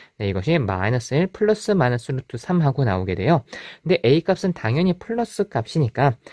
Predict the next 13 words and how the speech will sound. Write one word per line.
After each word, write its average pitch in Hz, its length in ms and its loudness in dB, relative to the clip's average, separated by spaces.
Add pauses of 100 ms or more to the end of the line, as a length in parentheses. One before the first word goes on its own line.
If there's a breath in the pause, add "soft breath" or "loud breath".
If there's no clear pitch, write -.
(200 loud breath)
자, 95 220 -6
그래서 113 640 2
결국 117 360 0 (120)
이 120 200 -6
A는, 123 440 0 (680 loud breath)
자, 104 180 -6
루트 165 400 0
삼 196 260 0
마이너스 110 440 0
일 123 180 0
하고 120 280 2
나오게 98 360 0
되지. - 280 -6